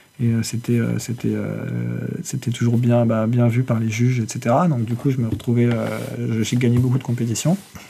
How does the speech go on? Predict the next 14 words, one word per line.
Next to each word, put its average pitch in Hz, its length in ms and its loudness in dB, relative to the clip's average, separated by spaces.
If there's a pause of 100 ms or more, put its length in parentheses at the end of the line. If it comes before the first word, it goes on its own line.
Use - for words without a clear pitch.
(300)
grâce 123 200 2
à 113 60 0
ça, 143 260 0
et, 123 220 0
euh, 117 140 -2 (800)
et, 123 140 4
euh, 110 180 4
du 117 160 2
coup, 151 240 4
euh, 107 560 4
j'avais 117 220 4
besoin 123 420 4
de, 110 640 2
de, 110 300 -6